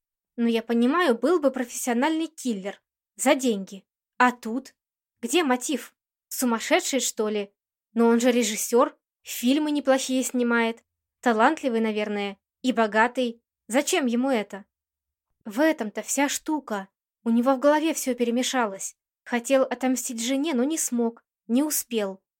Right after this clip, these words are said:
А потребность осталась. Вот он и мстит за несправедливо обиженных. Потому и фильмы снимает про то, что сделал. Душе-то покоя нет. Он себя словно пытается оправдать. Сначала убьёт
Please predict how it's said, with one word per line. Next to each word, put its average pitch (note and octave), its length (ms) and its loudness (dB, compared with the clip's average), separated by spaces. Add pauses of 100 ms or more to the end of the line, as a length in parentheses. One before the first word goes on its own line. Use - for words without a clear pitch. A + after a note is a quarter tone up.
(180)
А A3+ 80 -4
потребность A#3+ 720 -4
осталась. C4+ 680 -2 (440)
Вот A#3+ 360 -2
он D4 160 2
и E4 60 0
мстит D4 580 -4 (180)
за A#3 160 0
несправедливо C4+ 640 2
обиженных. A#3 680 -2 (300)
Потому A#3 340 2
и F4+ 100 2
фильмы D4 420 -2
снимает C4 580 0
про A#3 160 0
то, E4 340 -2 (280)
что - 260 0
сделал. G3 540 -4 (320)
Душе-то C#4 440 0
покоя A#3+ 460 0
нет. C4 340 -4 (480)
Он C4 180 4
себя C#4+ 360 0
словно C#4 400 0
пытается C#4+ 540 -2
оправдать. C4+ 580 -4 (320)
Сначала A#3+ 500 0
убьёт A#3+ 520 -4